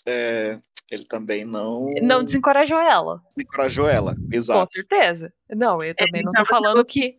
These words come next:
Speaker 2: que
Speaker 3: de carência, coitado.
Speaker 1: É, ele
Speaker 2: É.
Speaker 1: tava carente, aí tem, mas, assim, enfim, ela não, também não tinha como adivinhar tudo que tava na cabeça dele. Só
Speaker 2: Exatamente.
Speaker 1: digo isso.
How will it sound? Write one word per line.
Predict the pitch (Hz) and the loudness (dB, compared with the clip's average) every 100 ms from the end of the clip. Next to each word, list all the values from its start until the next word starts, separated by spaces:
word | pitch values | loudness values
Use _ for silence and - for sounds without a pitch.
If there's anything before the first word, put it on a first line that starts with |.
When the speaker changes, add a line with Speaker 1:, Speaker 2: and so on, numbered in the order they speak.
| - | -4
Speaker 2:
que | 220 - | -4 -4
Speaker 3:
de | - | -4
carência, | 240 220 175 151 156 - 170 | 0 2 2 2 0 -2 -2
coitado. | 156 - 143 - - - 165 - | -6 -4 -4 -4 -6 -10 -12 -4
Speaker 1:
É, | 135 - | -2 2
ele | - | 2
Speaker 2:
É. | - | 2
Speaker 1:
tava | 139 139 | 0 -2
carente, | - 143 120 104 - | -2 -4 -4 -8 -6
aí | 110 110 | -6 -4
tem, | 123 | -6
mas, | 117 151 | -4 -2
assim, | 403 - 285 - _ _ _ _ | -2 -2 -4 -8 _ _ _ _
enfim, | - 415 104 - _ - | -8 -8 -8 -12 _ -4
ela | 117 | -4
não, | 120 | -4
também | 123 113 113 | -6 -6 -6
não | 123 | -6
tinha | 139 | -8
como | 127 131 | -8 -8
adivinhar | 127 123 127 127 | -6 -6 -6 -6
tudo | - 127 123 | -8 -12 -10
que | |
tava | 139 131 135 | -6 -4 -4
na | 139 | -6
cabeça | 135 117 - - | -6 -6 -6 -8
dele. | 127 _ _ _ _ _ _ | -12 _ _ _ _ _ _
Só | _ 170 | _ -10
Speaker 2:
Exatamente. | 180 165 - 247 240 175 | -6 -2 -2 0 -2 -2
Speaker 1:
digo | |
isso. | - | -8